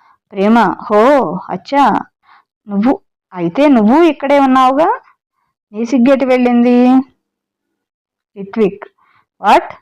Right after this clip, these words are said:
నాకెందుకు సిగ్గు? నేను నీకులా అందరి దగ్గర డబ్బులు దండుకొని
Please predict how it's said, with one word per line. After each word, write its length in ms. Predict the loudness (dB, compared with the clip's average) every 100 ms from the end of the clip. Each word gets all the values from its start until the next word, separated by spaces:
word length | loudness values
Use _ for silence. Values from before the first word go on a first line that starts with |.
| _
నాకెందుకు 500 | -8 -4 0 0 0
సిగ్గు? 460 | -4 -6 -2 -2 -2 _ _ _ _ _ _ -6
నేను 240 | 0 2
నీకులా 600 | 2 0 2 2 2 -2 -8
అందరి 280 | -4 0 0
దగ్గర 320 | 0 0 2
డబ్బులు 340 | 2 2 0 0
దండుకొని 560 | 2 0 -2 -2 -2